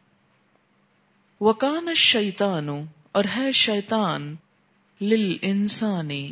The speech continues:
انسان کے لیے، خذولا، بڑا بے وفا، چھوڑ دینے والا۔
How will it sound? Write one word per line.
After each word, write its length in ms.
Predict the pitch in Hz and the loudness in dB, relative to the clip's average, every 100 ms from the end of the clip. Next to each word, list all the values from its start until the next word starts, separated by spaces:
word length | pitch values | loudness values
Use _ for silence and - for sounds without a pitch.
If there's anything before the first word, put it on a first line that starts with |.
| - | -12
انسان 580 | - 190 175 202 202 202 | -4 -2 -2 -2 -2 -2
کے 200 | 202 226 | -4 -4
لیے، 480 | 226 190 151 143 147 - _ _ _ _ | -6 -6 -6 -8 -12 -18 _ _ _ _
خذولا، 880 | - 233 208 233 240 202 185 151 - - - - - | -8 -4 2 4 4 2 0 -6 -10 -14 -16 -18 -12
بڑا 280 | 160 175 190 | -2 0 0
بے 220 | 202 214 202 | 2 2 2
وفا، 460 | 175 - 160 - - _ _ _ _ _ _ _ _ _ | 0 -4 -8 -8 -14 _ _ _ _ _ _ _ _ _
چھوڑ 320 | - 226 233 | -4 0 2
دینے 300 | 226 220 196 | 2 2 2
والا۔ 500 | 180 156 139 139 123 | 0 -2 -4 -6 -10